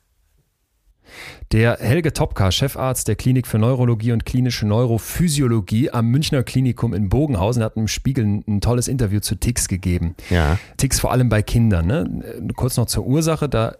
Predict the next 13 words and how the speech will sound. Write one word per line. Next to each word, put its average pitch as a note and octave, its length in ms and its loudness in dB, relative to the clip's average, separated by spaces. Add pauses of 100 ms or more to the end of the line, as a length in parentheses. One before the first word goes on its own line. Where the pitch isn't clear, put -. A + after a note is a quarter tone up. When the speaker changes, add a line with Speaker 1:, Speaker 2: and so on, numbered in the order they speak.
Speaker 1:
scheint - 260 0
es C#3 100 -2
so C3+ 60 -2
zu B2 140 -6
sein, A#2 160 0
dass B2+ 140 -2
die - 120 -8
optimale C3+ 500 0
Abstimmung A2+ 600 0
zwischen B2 300 -4
den A#2+ 180 0
verschiedenen A#2+ 480 -2
Hirnarealen F#2+ 720 0